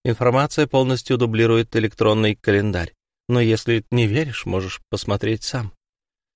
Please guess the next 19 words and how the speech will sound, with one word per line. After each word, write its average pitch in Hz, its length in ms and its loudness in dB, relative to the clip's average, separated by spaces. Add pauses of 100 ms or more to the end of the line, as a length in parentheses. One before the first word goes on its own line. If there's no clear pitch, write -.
(180)
В 101 60 -4
ее 95 240 2
голосе 143 440 0
не 147 180 2
было 127 180 0
упрека. 127 600 -4 (520)
Осознание, 110 640 0
что 113 200 2
секретарь 110 540 0
чувствует 113 540 -2
себя 107 360 2 (120)
виноватой, 107 800 2
одновременно 131 760 0
разбивало 135 640 0
ему 123 300 0
сердце 120 480 0
и 117 140 2
дико 107 400 -2
раздражало. 85 720 -6